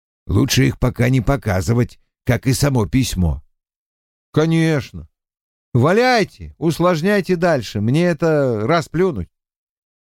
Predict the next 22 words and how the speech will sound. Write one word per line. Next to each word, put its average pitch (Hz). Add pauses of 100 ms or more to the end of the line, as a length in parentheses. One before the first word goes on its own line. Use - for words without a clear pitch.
(140)
Впрочем, 190
оказалось, 143
что -
сложность 131
задачи 117
я 135
преувеличивал, 98
потому 101
что 98 (180)
скопировать 101
почерк 92
ничего 90
не 87
стоило. 82 (480)
Днём, 120
прежде 107
чем 104
приготовить 107 (180)
наживку, 113 (360)
я 226
как 180
следует 196